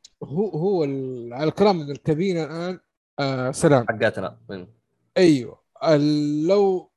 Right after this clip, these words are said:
Speaker 1: اس تي سي بتقدم لك الخدمة كيف؟ حتاخذ من كابينة سلام، صح ولا لا؟
Speaker 2: مهم.
Speaker 1: طيب، يعني إذا البنج ما هو نفسه، حيرتفع. ما حيكون أقل، مستحيل. هذه
Speaker 2: لا،
Speaker 1: النقطة
Speaker 2: حيكون
Speaker 1: اللي ما
Speaker 2: نفسه.
Speaker 1: أعرف أفهم.
Speaker 2: لا،
Speaker 1: طيب،
Speaker 2: حيكون
Speaker 1: نقول،
Speaker 2: نفسه.
Speaker 1: نقول نفسه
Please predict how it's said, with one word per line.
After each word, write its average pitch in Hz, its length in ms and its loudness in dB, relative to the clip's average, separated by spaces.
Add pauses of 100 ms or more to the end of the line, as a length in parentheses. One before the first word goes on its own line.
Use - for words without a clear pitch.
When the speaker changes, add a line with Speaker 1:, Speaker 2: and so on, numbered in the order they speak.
(180)
Speaker 1:
اس 180 100 -6
تي 190 120 -6
سي 233 180 -4
بتقدم 160 560 -6
لك 160 140 -8
الخدمة 165 340 -6
كيف؟ 139 420 -6 (560)
حتاخذ 262 400 0
من 233 80 -8
كابينة 247 320 -4
سلام، 170 400 0
صح 180 220 -4
ولا 190 140 0
لا؟ 143 240 -2 (400)
Speaker 2:
مهم. 101 360 -10 (440)
Speaker 1:
طيب، 202 340 2 (580)
يعني 185 240 4
إذا 220 120 2
البنج 220 220 0
ما 202 160 0
هو 202 120 -2
نفسه، 220 380 -6
حيرتفع. 233 640 -2 (320)
ما 220 80 4
حيكون 226 320 2
أقل، 185 220 2
مستحيل. 160 600 -6 (560)
هذه 247 120 6
Speaker 2:
لا، 330 100 4
Speaker 1:
النقطة 285 140 -2
Speaker 2:
حيكون 180 140 0
Speaker 1:
اللي 127 120 2
ما 104 60 4
Speaker 2:
نفسه. 165 120 -4
Speaker 1:
أعرف 165 220 -4
أفهم. 143 200 -12
Speaker 2:
لا، 127 120 -16 (540)
Speaker 1:
طيب، 240 120 6
Speaker 2:
حيكون 208 240 2
Speaker 1:
نقول، 208 140 2
Speaker 2:
نفسه. 196 120 -2
Speaker 1:
نقول 220 160 -2
نفسه 208 500 -6